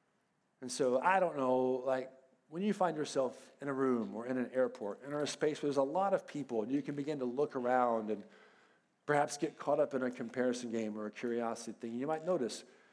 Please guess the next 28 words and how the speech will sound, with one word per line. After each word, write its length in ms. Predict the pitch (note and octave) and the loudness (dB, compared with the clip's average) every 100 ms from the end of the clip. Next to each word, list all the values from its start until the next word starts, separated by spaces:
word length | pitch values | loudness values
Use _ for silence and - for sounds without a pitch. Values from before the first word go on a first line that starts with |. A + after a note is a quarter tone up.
| _ | _
somebody 360 | - C#3+ C3 B2+ | -6 0 2 2
that 180 | B2 A#2+ - | 2 -2 -8
has 280 | - A#2 B2 | -2 0 2
it 80 | B2+ | 0
all 240 | A#2 A#2+ | 0 0
together, 640 | A#2+ B2 B2 B2 G2+ F2 - _ _ _ _ | 0 0 2 2 0 -6 -12 _ _ _ _
um, 460 | A#2 A2 G#2+ G#2 G#2 - | -2 0 0 -2 -6 -6
or 240 | A2+ G#2 - - | -4 -4 -6 -18
needs 340 | - A#2+ B2+ - | -6 -2 -2 -2
to 120 | B2+ | -4
step 400 | A#2+ - C3 A#2+ | -4 -4 -4 0
it 180 | B2 - | -2 -2
up. 400 | D3+ C3 - - _ _ _ _ _ _ | -4 -6 -8 -18 _ _ _ _ _ _
We 80 | E3+ | -4
have 100 | F3+ | -2
this 200 | F3 - | -2 -2
weird 280 | E3+ A3+ G3 | 0 0 0
thing 120 | C#3 | -2
where 80 | C3 | -2
we 60 | |
begin 240 | B2 C3 B2 | -2 -2 -2
to 140 | A2+ - - _ | -4 -8 -20 _
classify 960 | - D#3 D#3 C3 - A2 F#2+ F#2 F#2 F#2 | -4 -2 -2 -6 -4 -4 -2 -4 -6 -8
and 240 | G#2+ G2+ F#2 _ _ _ _ _ _ _ _ _ - | -10 -10 -14 _ _ _ _ _ _ _ _ _ -4
try 200 | - E3+ | 0 2
to, 80 | |
like, 200 | D3 C#3+ | 2 0
separate 760 | - - - F#3+ C3 G#2+ F2+ | -2 -2 0 0 0 0 -2